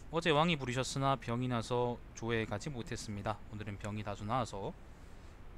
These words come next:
조정으로 달려가셨는데 도착하셨는지 모르겠습니다."라고 대답했다. 그리고서는 사람을 시켜 맹자가 돌아오는 길목을 지켰다가 맹자에게 "제발 집으로 <laughs> 돌아오지 말고 조회에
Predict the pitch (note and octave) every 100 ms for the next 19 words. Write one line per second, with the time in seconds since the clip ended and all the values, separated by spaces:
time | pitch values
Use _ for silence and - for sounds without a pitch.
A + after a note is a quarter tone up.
0 | - D#3+ F3 F3 E3 B2+ C3+ A#2 C3 A#2+
1 | G#2 A2 - A2+ A#2+ A2+ G#2 A2+ B2 E3
2 | A#2+ - G2+ G2+ G2+ G2+ G2+ A#2 G2 F#2+
3 | A2+ F#2+ B2 A2+ A2+ A2+ A#2 C3+ C#3 A2
4 | - G2+ B2 - - - - - - -
5 | - G#2+ G#2 A#2 A#2 - C3+ A#2 A2+ -
6 | G#2+ A#2 A2 A#2+ A#2 - G2+ G#2+ - -
7 | G2+ G2 A2 G2+ A2+ A#2 - - - -
8 | - - C3 F#3 D3+ - - - D3 D#3
9 | - - - C#3 C3+ G#2 G#2 G2+ C#3 -
10 | - - - - - - E3+ F3 F3 F3